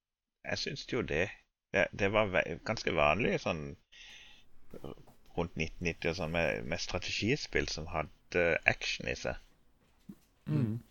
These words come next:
Speaker 1: Du har jo Ports of Call, det der, eh, skipsfartsspillet, som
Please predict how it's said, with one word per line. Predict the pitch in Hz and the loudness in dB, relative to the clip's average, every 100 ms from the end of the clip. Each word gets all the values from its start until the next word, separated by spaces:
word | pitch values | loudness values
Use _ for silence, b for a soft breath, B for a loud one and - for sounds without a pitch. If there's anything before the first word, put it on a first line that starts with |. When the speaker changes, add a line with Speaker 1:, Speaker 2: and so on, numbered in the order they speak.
| - | -18
Speaker 1:
Du | - 82 | -10 -2
har | 95 85 | 4 4
jo | 67 | 2
Ports | 67 85 - | -2 -4 -4
of | 71 | -6
Call, | - 80 78 65 | 0 2 2 0
det | 71 | -2
der, | 71 69 | -2 0
eh, | 73 67 67 | 0 0 -2
skipsfartsspillet, | - - - - - - - 76 69 67 - - _ _ _ _ _ _ _ - - | -4 -4 -4 -4 -4 -6 -4 -2 0 0 -4 -12 _ _ _ _ _ _ _ -20 -20
som | - 71 | -12 -10